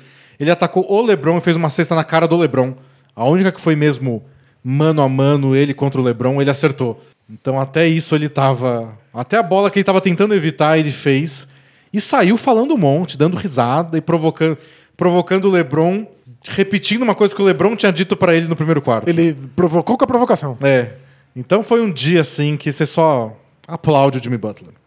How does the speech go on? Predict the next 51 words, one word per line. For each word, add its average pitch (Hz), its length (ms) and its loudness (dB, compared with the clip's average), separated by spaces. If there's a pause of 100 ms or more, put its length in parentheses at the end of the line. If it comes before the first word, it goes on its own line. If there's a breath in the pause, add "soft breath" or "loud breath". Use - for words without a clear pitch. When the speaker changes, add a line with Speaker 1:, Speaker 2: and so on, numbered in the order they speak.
Speaker 1:
Parabéns, 117 380 -2
você 151 120 2
Speaker 2:
É. 131 40 4
Speaker 1:
jogou 131 180 2
um 135 40 2
absurdo. 110 340 -8 (180 soft breath)
Speaker 2:
Foi 240 160 -2
só 190 260 0
espetacular. 180 840 -2 (480 soft breath)
E 170 340 0
não 214 160 -2
foi 277 140 0
uma 262 80 -2
dessas 190 240 0
atuações 165 640 0
de 156 120 -2
ele 160 180 0
inventou 160 500 -2
tudo 185 200 -2
da 160 120 0
própria 151 240 -2
orelha, 196 520 0
ele 147 220 -4
tava 156 340 0
dentro 147 380 -4
do 135 100 -4
modelo, 143 540 0 (460 loud breath)
mas 254 160 2
ele 330 100 2
executou 285 480 0
de 233 80 -4
um 247 100 -2
jeito 175 380 0
que 175 300 0
o 170 240 0
Heat 170 240 -4
não 170 140 0
conseguiria 175 520 0
ter 165 140 0
feito, 196 240 -2
nem 240 120 2
se 277 100 -4
tivesse 208 320 0
todos 208 220 -2
os - 40 -6
seus, 170 360 -2
os 190 160 -8
seus 170 220 2
titulares 151 500 2
em 135 60 -4
quadra. 110 340 -6